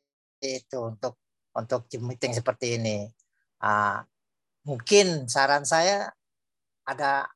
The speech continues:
kala baiknya, ah, apalagi udah P-, P K M model begini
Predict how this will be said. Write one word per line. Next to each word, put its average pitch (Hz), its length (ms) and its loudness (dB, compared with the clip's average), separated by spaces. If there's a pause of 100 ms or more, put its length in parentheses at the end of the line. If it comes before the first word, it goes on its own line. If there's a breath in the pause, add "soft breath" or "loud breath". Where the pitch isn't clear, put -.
(200)
kala 135 320 0
baiknya, 160 800 2 (640)
ah, 110 320 0 (160)
apalagi 120 720 0 (480)
udah 117 320 0
P-, 113 240 -4 (800)
P - 40 -20 (120)
K - 60 2 (340)
M 117 320 -8 (320)
model 110 320 -2
begini 113 720 -4